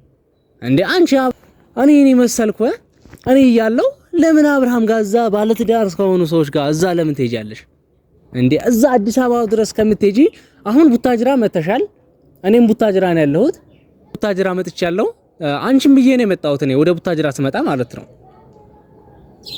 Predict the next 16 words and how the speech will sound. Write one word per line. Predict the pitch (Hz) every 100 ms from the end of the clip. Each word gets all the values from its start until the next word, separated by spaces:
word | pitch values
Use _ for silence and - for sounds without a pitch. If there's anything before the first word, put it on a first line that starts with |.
| -
እኔም | 147 214 240
እንደነሱ | 202 196 196 180 233
እንደማንኛውም | 190 185 175 180 175 202
ዩቲዩበር | 180 185 240
ወደ | 208 190
አዲስ | 170 190
አበባ | 180 175
ሄጄ | 147 147
ነበር። | 117 113 107 _ _ _ _ _ _ _ _ 151
እና | 175 262 392 - _ _ _ 135 135 123
አንቺም | 156 220 - 214
ብዬ | 185 180 269 - _
ወደ | 196 202
አዲስ | 196 208
አበባ | 240 240
ስትመጪ | 214 226 240